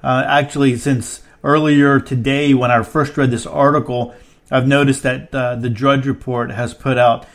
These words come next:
uh, a couple of other things on that where Hollywood is kinda, like, taking notice of it. And, uh, it goes back to, you know, this cultural thing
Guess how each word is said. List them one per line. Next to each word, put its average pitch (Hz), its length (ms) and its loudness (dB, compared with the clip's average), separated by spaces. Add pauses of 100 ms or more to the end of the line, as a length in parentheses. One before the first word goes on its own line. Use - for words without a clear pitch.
(220)
uh, 120 240 2
a 123 80 -4
couple 127 280 -2
of - 80 -2
other 139 260 4
things 123 320 -2
on 117 360 0
that 117 300 0 (340)
where 120 420 2
Hollywood 127 580 2
is 117 120 -4
kinda, 139 200 0
like, 123 220 2
taking 143 400 2
notice 135 420 2
of 104 160 -2
it. 117 200 -10 (340)
And, 127 340 -2
uh, 131 220 0
it 165 80 -4
goes 180 280 0
back 156 380 -4
to, 175 140 -4
you 151 320 4
know, 135 60 2
this 120 180 -4
cultural 156 580 0
thing 143 500 0